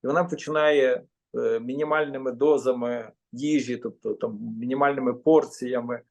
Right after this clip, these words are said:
отримувати багато енергії, енергія засвоюється, і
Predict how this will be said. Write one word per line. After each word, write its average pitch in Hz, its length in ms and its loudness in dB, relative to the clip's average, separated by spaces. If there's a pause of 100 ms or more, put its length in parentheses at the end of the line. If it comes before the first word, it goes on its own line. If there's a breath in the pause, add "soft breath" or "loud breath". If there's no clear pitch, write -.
(260 loud breath)
отримувати 135 580 2
багато 120 500 4
енергії, 139 1000 0 (260)
енергія 117 420 -2
засвоюється, 143 1040 0 (760)
і 131 420 -2